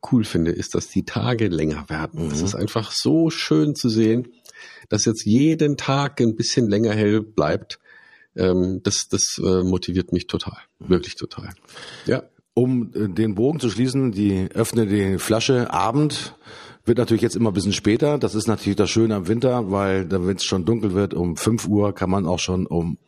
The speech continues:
Speaker 2: sechs Uhr die erste Flasche öffnen. Das müssen
Speaker 1: Genau.
Speaker 2: wir da natürlich ein bisschen verschieben. Lieber Stefan, wieder jede Menge dazugelernt.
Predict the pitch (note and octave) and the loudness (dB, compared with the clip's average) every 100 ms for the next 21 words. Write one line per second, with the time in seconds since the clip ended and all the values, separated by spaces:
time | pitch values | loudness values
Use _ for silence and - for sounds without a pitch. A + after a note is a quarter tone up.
0 | _ - E2 - - F2 D#2+ C2+ C#2+ E2 | _ -6 -4 -4 -2 -2 0 -2 -4 -4
1 | D#2+ D2+ A#1 - - B1 - - - - | -4 -2 -2 -4 -8 -10 -14 -16 -16 -6
2 | D#2+ D2+ F#2+ C#2+ F#2 D#2 D2 E2 C#2 D2 | -4 0 2 2 2 0 -2 -2 -2 -2
3 | C2+ C#2 C2+ C#2+ B1+ - _ - - D3 | -2 -2 -2 -2 -4 -8 _ -4 2 4
4 | E3 D#3+ A2 C2+ - - _ F#2+ C3+ F3+ | 4 2 0 -4 -10 -20 _ 2 4 4
5 | D#3+ A#2 D3+ D3 D3 C#3 - C#3+ E3 F3 | 2 2 4 4 2 0 0 2 2 2
6 | A3 - | -2 -6